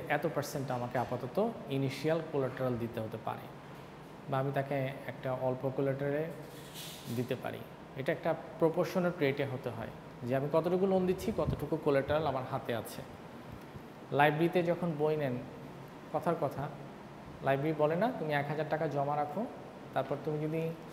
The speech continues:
এখান থেকে পাস করে চলে যাও, একটা application করলে আমি তোমাকে এক হাজার টাকা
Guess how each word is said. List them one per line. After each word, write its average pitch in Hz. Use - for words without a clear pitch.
এখান 156
থেকে 165
পাস 156
করে 175
চলে 175
যাও, 254
একটা 131
application 156
করলে 208
আমি 170
তোমাকে 131
এক 117
হাজার 127
টাকা 120